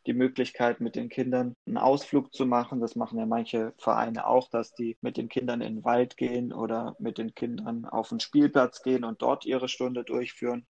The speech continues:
Und da hat man ja verschiedene räumliche Gegebenheiten, auf die man schon mal eingehen muss und die man bei der Planung berücksichtigen muss. Was habt denn ihr so zur Verfügung oder wo finden deine Sportstunden aktuell statt?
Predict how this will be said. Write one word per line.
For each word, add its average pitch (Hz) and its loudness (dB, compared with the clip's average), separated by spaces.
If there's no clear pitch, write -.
Und 110 -6
da 113 0
hat 113 -2
man 113 -2
ja 107 -10
verschiedene 120 -2
räumliche 123 4
Gegebenheiten, 117 0
auf 113 -6
die 120 -4
man 113 -4
schon 113 -2
mal 113 -2
eingehen 113 -2
muss 117 -6
und 110 -10
die 117 -2
man 117 0
bei 113 4
der 113 2
Planung 113 0
berücksichtigen 113 -6
muss. 113 -18
Was 123 0
habt 123 2
denn 123 -2
ihr 127 4
so 123 -2
zur 120 0
Verfügung 120 0
oder 113 0
wo 117 -2
finden 117 -6
deine 117 -4
Sportstunden - -4
aktuell 113 -4
statt? - -12